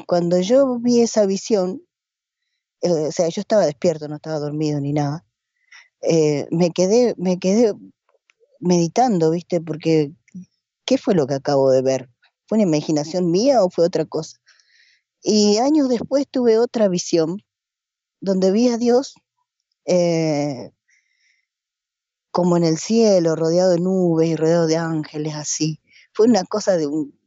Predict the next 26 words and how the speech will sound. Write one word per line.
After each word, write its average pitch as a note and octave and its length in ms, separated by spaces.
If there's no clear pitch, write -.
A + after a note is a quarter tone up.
de E3 120
menos F3+ 340
de D#3+ 60
un E3 120
segundo. D3+ 580
Así F#3+ 280
que F#3 380
yo C#4 240
no A#3+ 200
es A#3 120
que F#3+ 140
creo G3 320
en E3+ 140
Dios, D#3+ 380
yo A3 120
lo E3+ 180
vi, E3+ 360
así E3+ 280
que E3 420
no F#3+ 180
puedo G#3+ 320
no D#3 160
creer E3 400
en D3 180
Dios. C3+ 440
<laughs> F#3 320